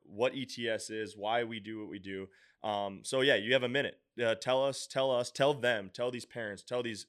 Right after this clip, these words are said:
athletes, uh, tell these coaches why they should trust you, why they should h-, bring their athlete in there. Like I said, you've already touched on a lot of it, but if you have a minute to g-, just give them, you know, a, a synopsis of, of why you are who you are and what you do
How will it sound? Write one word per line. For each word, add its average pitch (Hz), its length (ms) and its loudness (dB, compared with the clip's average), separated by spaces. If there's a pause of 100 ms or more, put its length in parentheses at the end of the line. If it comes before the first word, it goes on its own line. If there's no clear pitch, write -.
athletes, 101 540 -6 (360)
uh, 98 160 -4
tell 127 160 -2
these 120 140 -6
coaches 107 460 -4
why 110 300 2
they 110 120 0
should 104 160 -10
trust 98 340 -8
you, 98 120 -10
why 110 240 0
they 110 120 -2
should 104 200 -10
h-, 107 120 -18
bring 117 220 -4
their 110 180 -4
athlete 101 400 -8
in 95 120 -12
there. 92 220 -10 (300)
Like 117 140 4
I 113 40 0
said, 107 180 -2
you've 107 100 -2
already 135 160 2
touched 123 220 -2
on 110 80 0
a 101 60 0
lot 98 180 0
of 110 100 -4
it, 143 200 -2
but 107 180 0 (320)
if - 160 -8
you 139 140 2
have 143 140 6
a 123 60 2
minute 113 460 -2
to 104 180 -4
g-, 104 140 -14
just 110 260 -8
give 120 180 -4
them, 107 280 -4 (340)
you 113 140 -12
know, 101 260 -6
a, 98 360 -10
a 98 40 -6
synopsis 101 640 -6
of, 95 200 -14
of 95 120 -6
why 101 320 0
you 101 300 -6
are 95 240 -4
who 104 140 -10
you 101 220 -8
are 95 280 -4 (220)
and 92 180 -10
what 113 180 -2
you 107 140 -10
do 98 320 -8